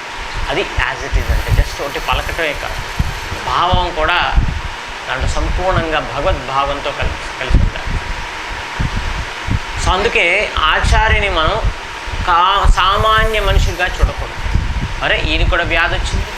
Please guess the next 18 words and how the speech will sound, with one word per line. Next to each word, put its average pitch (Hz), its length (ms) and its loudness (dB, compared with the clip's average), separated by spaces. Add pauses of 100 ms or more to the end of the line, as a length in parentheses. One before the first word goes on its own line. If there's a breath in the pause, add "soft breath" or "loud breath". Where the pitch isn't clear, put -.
(680)
నాకు 139 200 0
వచ్చింది. - 360 4 (2500)
Actually, 220 280 6
ప్రభుపాద్ 185 880 2 (1000)
ఆఖరి 196 580 2 (240)
తన 160 260 2 (160)
లీలలో 165 500 2 (1080)
పూర్తిగా 214 1040 2 (640)
ఎలా 156 160 2
అంటే 196 280 2
రోగగ్రస్తులు 185 760 0
అయిపోయారు. 135 320 -2 (1400)
ఆ 160 140 4
రోగం 196 420 4
వచ్చిన - 280 4
వాళ్ళు 190 300 4
ఆయుర్వేద 180 440 4
డాక్టర్ 165 420 2